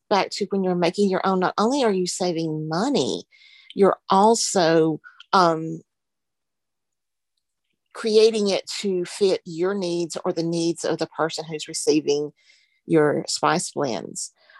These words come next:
Um, so you can do taco mixes. Um,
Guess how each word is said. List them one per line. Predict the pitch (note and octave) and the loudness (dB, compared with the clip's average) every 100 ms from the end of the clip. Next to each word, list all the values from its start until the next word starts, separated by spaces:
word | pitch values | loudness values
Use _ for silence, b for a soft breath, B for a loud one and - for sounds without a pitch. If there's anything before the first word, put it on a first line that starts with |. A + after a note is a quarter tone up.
| b | b
Um, | F#3+ E3+ D#3 D3+ - | 2 2 2 -2 -8
so | - - | -8 2
you | F3+ F#3 | 2 2
can | - | -4
do | F3 D3 | -2 -2
taco | - - B3 - A#3+ | -4 0 2 2 2
mixes. | A3 F#3+ - C#3+ D#3+ D#3+ E3+ - - | 2 0 -2 2 4 2 -2 -12 -8
Um, | F3 E3+ E3+ D#3+ D#3+ | -6 -2 -2 -4 -6